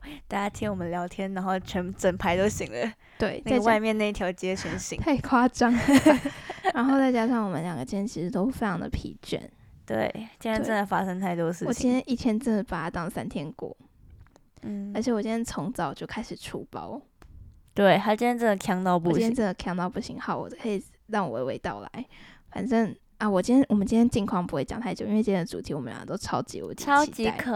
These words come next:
Speaker 1: 爱。
Speaker 2: 真的，我真的是爱到爆，所以我快
Speaker 1: 我，我们其实原本没有要讲这个。
Speaker 2: 对。
Speaker 1: 我们甚至把原本要讲的东西丢到之后。
Speaker 2: 对，我真的是很过分。
Speaker 1: <laughs> 我们真的是
Speaker 2: 好啦，好啦。
Speaker 1: 鬼转大师。
Speaker 2: 对，好，反正我今天早上呢，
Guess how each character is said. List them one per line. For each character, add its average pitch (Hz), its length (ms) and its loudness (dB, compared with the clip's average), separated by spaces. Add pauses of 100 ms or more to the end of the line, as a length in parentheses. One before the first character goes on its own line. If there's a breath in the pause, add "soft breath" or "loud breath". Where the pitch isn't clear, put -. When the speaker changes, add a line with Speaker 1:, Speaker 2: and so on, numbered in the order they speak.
(120)
Speaker 1:
爱。 240 280 -2
Speaker 2:
真 220 220 4
的， 185 180 6
我 180 80 0
真 202 140 2
的 190 40 0
是 240 120 -4
爱 185 200 -2
到 180 140 2
爆， - 240 0
所 202 100 2
以 190 40 6
我 208 120 4
快 202 140 -4
Speaker 1:
我， 196 60 4
我 - 0 -
们 - 100 2
其 240 80 -4
实 240 100 -2
原 220 160 2
本 190 80 4
没 156 120 -2
有 156 80 0
要 156 100 -2
讲 - 180 -12
这 - 120 -8
个。 - 160 -16
Speaker 2:
对。 - 280 2
Speaker 1:
我 208 120 -4
们 208 120 2
甚 285 160 0
至 285 140 -2
把 190 180 -4
原 185 180 -2
本 190 120 -2
要 196 100 -2
讲 196 140 -4
的 180 60 -4
东 180 120 -4
西 196 100 -2
丢 202 260 6
到 202 120 10
之 190 240 2
后。 202 140 4
Speaker 2:
对， - 100 8
我 170 260 2
真 226 180 6
的 226 120 6
是 247 440 6
很 220 160 2
过 208 260 4
分。 - 280 2
Speaker 1:
<laughs> - 100 -12
我 269 60 2
们 247 120 4
真 285 80 -2
的 311 60 4
是 - 60 6
Speaker 2:
好 320 40 6
啦， - 60 4
好 - 20 0
啦。 220 60 0
Speaker 1:
鬼 202 120 0
转 190 240 -4
大 190 220 -2
师。 - 220 -14 (100)
Speaker 2:
对， - 180 -2
好， - 140 -6
反 214 180 -2
正 247 120 0
我 - 100 -6
今 170 160 -6
天 202 180 -2
早 - 160 -8
上 170 280 -6
呢， 151 200 -10